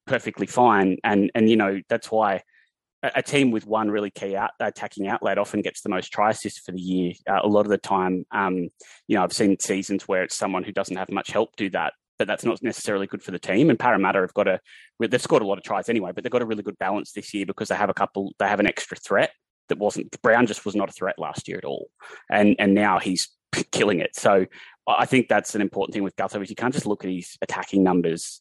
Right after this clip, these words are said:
and use that to judge how he's playing, because the fact that he's out there and in the right positions holds up defenses and it gives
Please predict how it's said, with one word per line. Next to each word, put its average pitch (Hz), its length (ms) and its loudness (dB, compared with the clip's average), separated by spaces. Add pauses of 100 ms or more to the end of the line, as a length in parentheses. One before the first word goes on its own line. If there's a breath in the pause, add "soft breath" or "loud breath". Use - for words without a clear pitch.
and 92 360 0 (200)
use 101 280 2
that - 220 0
to 104 60 -12
judge 85 240 0
how 85 140 2
he's 80 140 0
playing, 85 420 0
because - 380 -4 (220 loud breath)
the - 60 0
fact - 220 2
that 104 80 0
he's 98 140 -2
out 95 240 4
there 92 180 0
and 92 80 -2
in 98 80 0
the 92 80 -2
right 87 200 -2
positions 90 460 -4
holds 92 280 2
up 87 160 -4
defenses 90 500 -2
and 87 80 0
it - 100 -2
gives - 260 -4